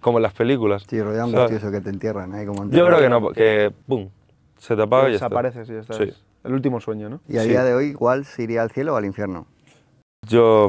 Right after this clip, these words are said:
Speaker 1: depende. Todo el mundo peca.
Speaker 2: Claro.
Speaker 1: Entonces, depende, yo creo que es una balanza. Creo que por balanza voy al cielo. Pero si por haber cometido un pecado voy al infierno, pues voy al infierno de cabeza,
Speaker 3: <laughs>
Speaker 1: ¿sabes?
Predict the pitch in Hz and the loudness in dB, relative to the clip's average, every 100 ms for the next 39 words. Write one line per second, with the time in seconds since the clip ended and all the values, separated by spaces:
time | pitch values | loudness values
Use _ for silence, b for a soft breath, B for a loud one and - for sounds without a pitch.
0 | 95 101 107 104 98 101 - _ _ _ | 2 0 2 0 -2 -4 -8 _ _ _
1 | _ _ b b b b - 131 147 147 | _ _ b b b b 0 2 4 4
2 | 120 95 113 98 98 _ _ _ _ - | 4 4 2 0 -4 _ _ _ _ -8
3 | 98 87 _ - 107 98 110 110 98 - | -8 -10 _ -8 -6 -2 0 2 0 -2
4 | - 101 101 95 110 113 117 110 123 131 | -14 -2 0 2 0 2 2 2 2 4
5 | 123 117 117 101 101 101 98 95 113 131 | 2 2 2 2 0 -4 -2 0 0 2
6 | 123 120 117 120 131 123 113 98 104 101 | 2 2 0 -2 0 0 0 -2 -8 -8
7 | 98 b b b - 107 101 110 101 117 | -10 b b b -6 -4 -4 -2 -2 -2
8 | - 123 123 127 123 - 110 113 101 104 | -4 -8 -6 -6 -4 -2 2 2 2 0
9 | 107 98 107 110 110 92 92 95 92 98 | -2 -4 -4 -2 -4 -4 -4 -4 -6 -6
10 | 104 104 92 98 98 98 - - 202 - | -4 -4 -4 -8 -10 -14 -18 -6 -4 -4
11 | 175 - 127 117 104 98 | -6 -2 2 4 2 -2